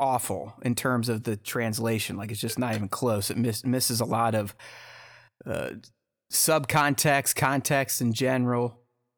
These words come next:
Uh, but yeah, I think, um, I think everyone's kinda convincing me, at least with Squid Game, it's probably not that important to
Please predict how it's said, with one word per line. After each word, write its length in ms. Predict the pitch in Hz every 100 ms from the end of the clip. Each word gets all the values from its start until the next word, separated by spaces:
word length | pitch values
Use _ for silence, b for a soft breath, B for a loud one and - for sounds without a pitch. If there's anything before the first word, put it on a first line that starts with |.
| _ _ _ _ _ -
Uh, 280 | 69 - -
but 280 | - 139
yeah, 160 | 151 147
I 40 |
think, 260 | 156 175 147
um, 460 | 143 127 120 - -
I 100 | 139
think 180 | 196 190
everyone's 460 | 170 151 139 123
kinda 400 | - 143 131 117
convincing 560 | 104 - 117 135 127 131
me, 100 | 120
at 60 | 107
least 240 | 175 -
with 80 | 143
Squid 460 | - - 139 147
Game, 340 | 139 151 147 147
it's 160 | 117
probably 640 | - - 143 143 151 143 131
not 300 | 131 127 131
that 280 | 127 120
important 580 | - 113 - 120 110 110
to 440 | - 117 110 107